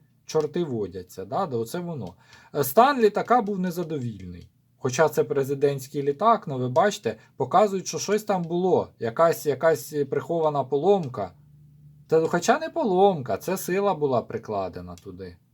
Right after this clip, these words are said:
Поломка б ду-, по-другому виглядала. А, ось, тобто, ну, небе-, реально стан був поганий у того літака. Ну, реально, реально він був небезпечний. Ось, ось якась дія була.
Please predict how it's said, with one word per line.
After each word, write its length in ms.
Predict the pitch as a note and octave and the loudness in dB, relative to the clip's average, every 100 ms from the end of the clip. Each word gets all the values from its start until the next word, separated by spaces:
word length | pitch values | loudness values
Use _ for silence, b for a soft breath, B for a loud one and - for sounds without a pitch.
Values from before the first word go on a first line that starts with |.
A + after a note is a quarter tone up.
| _ | _
Поломка 380 | A2 C3 C#3+ C#3 | -6 -4 -2 -4
б 80 | C#3 | -4
ду-, 160 | D3+ | -8
по-другому 480 | D3 D3 D3 C#3+ A#2+ | -2 0 0 -2 -4
виглядала. 640 | A2+ A2 B2 A#2 F#2 E2 - B B B B B B | -6 -6 -6 -6 -8 -8 -14 B B B B B B
А, 420 | C#3 C#3+ D3+ D#3 | 2 6 8 8
ось, 480 | E3+ G3+ G3 D3+ - | 6 8 8 6 2
тобто, 320 | - B2+ C#3+ | -4 -2 -2
ну, 180 | D3 D#3 | -2 -2
небе-, 520 | B2+ B2 B2+ D3+ D3 | -2 -2 2 4 6
реально 400 | C#3 F3 C4 A#3+ | 6 6 4 0
стан 320 | G3+ G3 A#3+ G#3 | -2 0 0 0
був 100 | G3+ | -2
поганий 500 | F#3 E3+ C4 C3+ G2+ | 0 0 -2 -6 -8
у 40 | |
того 220 | - G2 | -6 -8
літака. 520 | F#2 F2+ F#2 - F2+ F2+ _ A2+ | -8 -12 -14 -14 -16 -20 _ -14
Ну, 160 | A2 | -8
реально, 520 | A#2+ C#3 G#2+ F#2+ F#2+ | -2 0 0 -4 -10
реально 300 | F#2+ D3 G#3+ | -4 -4 -2
він 160 | G3 F3+ | -2 -4
був 140 | E3 | -4
небезпечний. 920 | E3 D#3+ E3+ - G2+ F2 - - - _ _ _ _ _ | -8 -6 -6 -6 -6 -6 -10 -20 -20 _ _ _ _ _
Ось, 340 | F3 F#3+ D#3+ A3+ | 2 2 4 2
ось 180 | D4 | 2
якась 320 | B3 A3 G3 C#3+ | 0 4 2 2
дія 360 | D#3+ E3 D#3 | -6 -2 -2
була. 460 | B2+ B2+ B2+ A#2+ | -2 -2 -2 -2